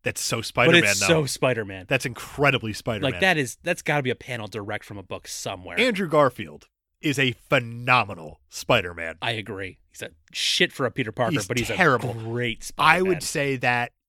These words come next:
Speaker 1: I'm gonna go on a ledge here, he might be the best Spider-Man.
Speaker 2: Wow.
Speaker 1: His actual Spider-Man.
Speaker 2: Okay.
Speaker 1: I think that he's a great
Speaker 2: This is like
Speaker 1: Spider-Man.
Speaker 2: a
Speaker 1: I think this is actually what it's gonna be. His Spider-Man is phenomenal.
Speaker 2: Yeah.
Speaker 1: His Peter Parker's terrible.
Speaker 2: Yeah.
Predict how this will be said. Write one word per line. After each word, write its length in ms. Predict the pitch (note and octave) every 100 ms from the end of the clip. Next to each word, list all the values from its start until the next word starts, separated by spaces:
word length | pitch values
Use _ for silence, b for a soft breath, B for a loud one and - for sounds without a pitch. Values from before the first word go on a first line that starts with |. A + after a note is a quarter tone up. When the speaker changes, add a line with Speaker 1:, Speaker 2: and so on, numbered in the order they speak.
| _ -
Speaker 1:
I'm 120 | B2
gonna 140 | B2
go 120 | A#2+ A#2
on 80 |
a 40 | A2
ledge 240 | A2 G#2
here, 200 | G#2+ F2+ _
he 220 | _ D3+
might 300 | C3 A#2+ A#2
be 80 | A#2+
the 80 | G#2
best 200 | G2+ F2+
Spider-Man. 500 | - A2 F#2 F2 E2 _ _ G2+
Speaker 2:
Wow. 460 | G2 C#3+ G2+ F2 _ _ _
Speaker 1:
His 240 | E3+ D#3 D3
actual 640 | E3 D#3+ - E3 C3+ C3 -
Spider-Man. 1000 | - C#3+ B2 A2 G2 - A2 F#2 D2+ _ _ _ C3+
Speaker 2:
Okay. 300 | - B2 C#3+ _ _
Speaker 1:
I 120 | C#3+ C3
think 280 | E3+ C#3
that 260 | - C3 C3 _ _ - D#3+
he's 140 | G3
a 40 | G3
great 140 | F#3
Speaker 2:
This 80 | F3
is 80 | C3+
like 80 | E3+ E3+
Speaker 1:
Spider-Man. 340 | C3+ A#2 A2+ -
Speaker 2:
a 60 |
Speaker 1:
I 40 | F3
think 200 | D#4+ D#4+
this 160 | C4+
is 60 | C#4
actually 300 | B3+ - A#3+
what 120 | G#3+
it's 100 | -
gonna 120 | G3
be. 160 | G3 - B B
His 300 | A#3+ D4 B3
Spider-Man 680 | - A3+ F#3+ B2+ B2 A#2 G#2+ _ _ _
is 240 | D3+ D3 -
phenomenal. 680 | D3+ C#3 C3 G#2 D#2+ - -
Speaker 2:
Yeah. 140 | A2+
Speaker 1:
His 120 | D#3 -
Peter 180 | G#3
Parker's 340 | - D#3+ C#3 -
terrible. 460 | - G#2 D#2+ D2 -
Speaker 2:
Yeah. 180 | G#2+